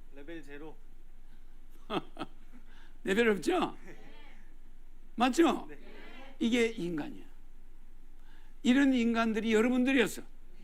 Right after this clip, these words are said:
Speaker 2: 근데 내가 여러분들에게 축복을 줬죠? 축복 주기 전에 네 배를 줬죠? 네 배를 먼저 줬죠? 여러분, 네 배이 무무야. 구십구 프로가 지금 무무가 됐어. 많이 올라갔죠? 근데 이 친구 레벨이 제로야.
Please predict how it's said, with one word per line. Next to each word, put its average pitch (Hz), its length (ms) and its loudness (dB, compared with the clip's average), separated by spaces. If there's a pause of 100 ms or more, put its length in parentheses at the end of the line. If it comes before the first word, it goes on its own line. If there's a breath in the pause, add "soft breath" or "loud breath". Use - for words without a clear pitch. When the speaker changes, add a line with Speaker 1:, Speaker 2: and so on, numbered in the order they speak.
Speaker 2:
근데 233 220 2
내가 233 160 2
여러분들에게 233 540 2
축복을 214 400 -2
줬죠? 208 440 -2 (600 loud breath)
축복 233 340 6
주기 226 220 10
전에 226 180 8
네 196 140 10
배를 269 200 10
줬죠? 208 380 10 (640 loud breath)
네 214 120 12
배를 254 200 12
먼저 202 260 10
줬죠? 220 540 12 (520 loud breath)
여러분, 226 280 10
네 202 140 12
배이 220 420 8 (260)
무무야. 220 600 2 (680)
구십구 233 340 6
프로가 185 300 2
지금 165 180 0
무무가 196 340 -2
됐어. - 340 -4 (540)
많이 185 200 10
올라갔죠? 214 640 10 (520 loud breath)
근데 226 220 4
이 208 80 4
친구 220 240 4
레벨이 196 420 8
제로야. 170 560 2